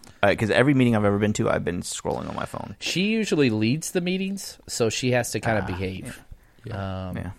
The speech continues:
Speaker 2: but yeah, she, she's in, I don't know what type of meeting she's in, but she's had, like, five today. She has, like, five every day.
Speaker 1: Hmm.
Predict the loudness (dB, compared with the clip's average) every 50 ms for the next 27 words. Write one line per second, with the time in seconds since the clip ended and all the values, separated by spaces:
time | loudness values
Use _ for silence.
0 | _ -8 -6 -4 -2 0 -2 -2 -2 -6 -6 -6 -6 -8 -8 -8 -8 -8 -6 -6
1 | -6 -6 -6 -6 -8 -6 -4 -2 0 0 0 0 -2 -2 -2 -2 -2 -2 -4 -6
2 | -6 -6 -6 -8 -10 -12 -16 -14 -14 -14 -14 -14 -14 -14 -14 -16 -16 -18 -20 -20
3 | _ _ _ _ _ _ _ _ -20 -20 -20 -20 -16 -12 -10 -10 -8 -6 -6 -8
4 | -8 -10 -14 -16 -10 -6 -6 -6 -6 -6 -12 -14 -14 -12 -14 -14 -16 -14 -10 -6
5 | -6 -4 -4 -4 -4 -4 -4 -6 -4 -6 -8 -10 -12 -14 -16 -16 -16 -16 -16 -18
6 | -20 -20 -20 -20 -20 -20 -20 -20 -20 -20 -20 -20 -20 -20 -20 -20 -20 -20 -16 -14